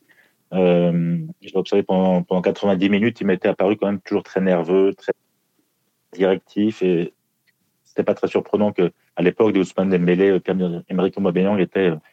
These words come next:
plutôt, euh, un peu décontenancé par ce style assez, assez direct, euh, parfois trop, trop rude. Et c'est vrai qu'à ce niveau-là, il a mis de l'eau dans son vin, euh, d'abord à Paris, ensuite à Chelsea, pour arriver justement à, à maturité au Bayern. Mais c'est vrai que c'est, euh,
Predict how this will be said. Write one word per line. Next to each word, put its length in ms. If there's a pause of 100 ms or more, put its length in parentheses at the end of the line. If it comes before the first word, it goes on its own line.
(180)
plutôt, 460
euh, 80 (340)
un 80
peu 100
décontenancé 720
par 180
ce 140
style 260
assez, 300
assez 240
direct, 420
euh, 320
parfois 300
trop, 260
trop 220
rude. 260 (460)
Et 60
c'est 100
vrai 80
qu'à 80
ce 100
niveau-là, 320
il 60
a 40
mis 80
de 60
l'eau 80
dans 160
son 140
vin, 260
euh, 300 (240)
d'abord 240
à 80
Paris, 300
ensuite 280
à 80
Chelsea, 440 (920)
pour 160
arriver 220
justement 360
à, 120
à 40
maturité 460
au 40
Bayern. 300
Mais 80
c'est 140
vrai 160
que 140
c'est, 460 (600)
euh, 40